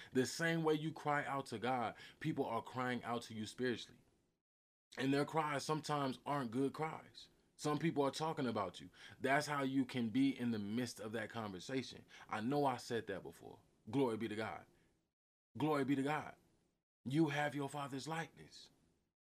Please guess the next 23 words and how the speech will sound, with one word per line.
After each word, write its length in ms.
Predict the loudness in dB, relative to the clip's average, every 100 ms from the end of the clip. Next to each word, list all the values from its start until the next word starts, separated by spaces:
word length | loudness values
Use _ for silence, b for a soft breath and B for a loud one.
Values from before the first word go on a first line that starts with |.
| _
So 140 | 2
where 180 | 4 4
two 240 | 2 2 2
or 60 |
three 220 | 4 4
are 40 | 4
gathered 460 | 2 0 0 -2 B B -2
and 180 | 2
your 140 | 4 4
name 320 | 2 2 2
is 100 | 2
being 240 | 2 2
present, 420 | 2 0 0 -2 -8 -16 _ _
that's 260 | 2 2 2
why 120 | 0
you 160 | 0 0
feel 220 | 0 2
what 180 | 4 0
you 80 | -4
feel 240 | 0 0
in 60 | 0
your 140 | -2
spirit. 440 | -4 -6 -4 -6